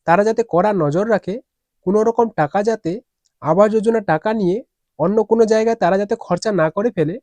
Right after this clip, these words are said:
সেদিকেও কিন্তু লক্ষ্য রাখতে বলা হয়েছে। এবং আবাস যোজনার দ্বিতীয় কিস্তির টাকা যতক্ষণ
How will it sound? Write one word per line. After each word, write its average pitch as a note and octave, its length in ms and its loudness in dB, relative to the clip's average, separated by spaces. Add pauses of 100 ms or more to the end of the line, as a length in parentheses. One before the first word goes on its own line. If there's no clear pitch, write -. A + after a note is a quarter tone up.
(260)
সেদিকেও G3 380 -2
কিন্তু A#3 280 -4
লক্ষ্য E3 280 0
রাখতে G#3+ 240 -2
বলা D#3+ 240 0
হয়েছে। F#3 340 -4 (800)
এবং A3+ 160 2 (100)
আবাস F3 280 4
যোজনার A3+ 360 2
দ্বিতীয় E3 260 -2
কিস্তির A3+ 300 -6
টাকা E3+ 260 0 (380)
যতক্ষণ A3+ 420 -2